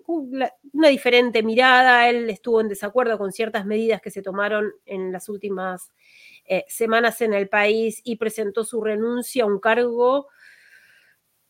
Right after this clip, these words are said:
em, que duró, en el que duró poco. Eh, la Argentina está en medio de un vaivén, en una coctelera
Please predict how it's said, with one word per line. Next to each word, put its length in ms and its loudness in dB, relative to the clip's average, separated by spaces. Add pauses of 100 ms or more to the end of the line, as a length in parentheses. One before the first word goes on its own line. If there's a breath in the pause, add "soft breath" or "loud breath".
(140)
em, 1080 4
que 220 6
duró, 300 0
en 160 2
el 140 0
que 100 2
duró 240 6
poco. 720 6 (180)
Eh, 1200 0
la 100 -2
Argentina 460 -2
está 440 0
en 160 -4
medio 340 -4
de 100 -2
un 240 -10
vaivén, 500 -4
en 140 -2
una 180 0
coctelera 960 -4